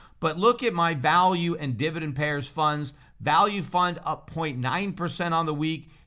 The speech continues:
Dividend Pairs Fund up point three percent. Not a lot, but it's only a week,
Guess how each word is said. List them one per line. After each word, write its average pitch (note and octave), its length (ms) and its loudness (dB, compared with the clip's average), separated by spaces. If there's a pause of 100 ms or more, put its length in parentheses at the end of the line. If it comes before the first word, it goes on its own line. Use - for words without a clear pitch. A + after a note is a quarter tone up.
(100)
Dividend F#3 380 -2
Pairs D#3+ 320 0
Fund D#3+ 320 -2
up C#3+ 260 -4
point C#3+ 300 -6
three F#3+ 260 -6
percent. D3 520 -4 (240)
Not D#3+ 240 6
a F3 40 6
lot, D#3 640 8 (220)
but D#3+ 340 0
it's B2+ 160 -6
only F#3 300 0
a D3+ 60 0
week, F#3 440 -2